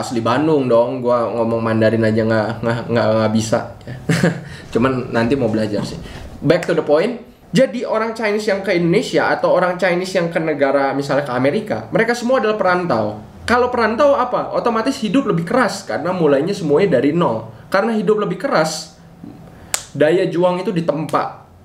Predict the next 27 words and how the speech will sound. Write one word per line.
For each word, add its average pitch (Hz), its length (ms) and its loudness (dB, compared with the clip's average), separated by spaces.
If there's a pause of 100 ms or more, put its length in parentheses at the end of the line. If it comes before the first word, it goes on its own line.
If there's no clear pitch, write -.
(100)
Ya, 113 120 -2
jadi 131 400 0 (200)
orang 185 280 2
Chinese 220 520 -2
yang 147 200 0
merantau 185 840 -2 (300)
itu, 139 320 2 (880)
ya 120 160 2
memang 143 640 0
ya, 165 240 -4 (420)
mungkin 120 460 2
gara-gara 123 400 2
merantaunya 123 600 0
itu, 170 220 0
jadi 127 300 0
bekerjanya 120 560 0
lebih 117 160 -2
keras. - 600 -6 (600)
Tapi, - 480 0 (260)
ya 135 80 2
di 123 140 0
video 123 260 0
kali 123 320 2
ini 175 160 0
gua 139 220 2
bakal 127 260 -4
bahas 127 640 -4